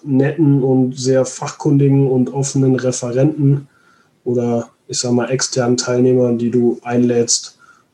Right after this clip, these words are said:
Und ja, ich finde, wenn man mit Kühen arbeitet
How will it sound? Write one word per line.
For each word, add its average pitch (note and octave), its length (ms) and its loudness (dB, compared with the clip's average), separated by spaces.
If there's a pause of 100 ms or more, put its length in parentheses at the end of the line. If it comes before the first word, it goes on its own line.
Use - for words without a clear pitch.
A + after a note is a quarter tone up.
Und A2 420 -4 (120)
ja, A2+ 260 -4 (580)
ich B2 180 -12
finde, D#3 560 0
wenn C3 120 4
man C3 140 2
mit B2+ 340 -2 (180)
Kühen D#3 460 0
arbeitet D#3+ 800 0